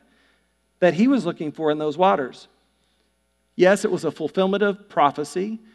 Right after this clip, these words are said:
Yes, it was as an example to believers because he calls all of us to be baptized in water. That's a part of walking in faith with Jesus. But let me tell you what happened in those waters.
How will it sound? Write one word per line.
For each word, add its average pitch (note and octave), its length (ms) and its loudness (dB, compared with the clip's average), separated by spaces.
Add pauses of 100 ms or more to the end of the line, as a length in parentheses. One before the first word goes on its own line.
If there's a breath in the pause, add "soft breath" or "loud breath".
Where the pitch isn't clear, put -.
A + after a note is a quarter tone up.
(160 soft breath)
Yes, G3 380 4
it G3+ 120 4
was F#3 200 0
as F3+ 240 2
an F#3 80 -4
example E3 500 -2
to G3 160 -2
believers F#3 460 2
because D#3+ 280 -2
he D#3+ 120 -2
calls D#3+ 240 -2
all D#3+ 180 2
of E3+ 80 -2
us E3 100 -2
to - 80 -12
be D#3+ 100 -2
baptized D#3 580 0
in F3 100 -8
water. D3 240 2
That's D3 160 -4
a D3+ 60 -8
part D3+ 240 -2
of C3+ 100 -8
walking C#3+ 320 -2
in D3 80 -12
faith D3 240 -4
with D#3+ 160 -12
Jesus. C#3+ 460 -8 (640)
But F3 140 -2
let G3 80 4
me B3+ 100 2
tell B3+ 160 -2
you A#3+ 100 -2
what A3+ 140 -2
happened G#3 320 -2
in G3 80 -4
those F#3 180 -4
waters. F#3+ 500 -4